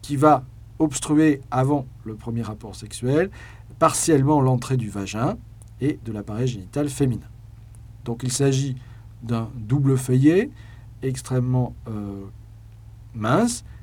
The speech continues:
caractérisé à la partie interne d'un épithélium malpigien non kératinisé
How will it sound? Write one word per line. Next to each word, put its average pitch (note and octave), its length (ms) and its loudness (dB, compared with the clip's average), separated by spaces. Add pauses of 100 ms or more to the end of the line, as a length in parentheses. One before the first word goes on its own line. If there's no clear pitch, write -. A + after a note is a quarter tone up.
(120)
caractérisé D3 840 6 (180)
à A#2 100 -6
la A#2+ 120 -2
partie A#2+ 460 -8 (1160)
interne D3 640 4 (100)
d'un A2+ 140 -8
épithélium A#2 500 -2
malpigien A2+ 560 -4
non C#3 200 2
kératinisé A#2+ 800 -2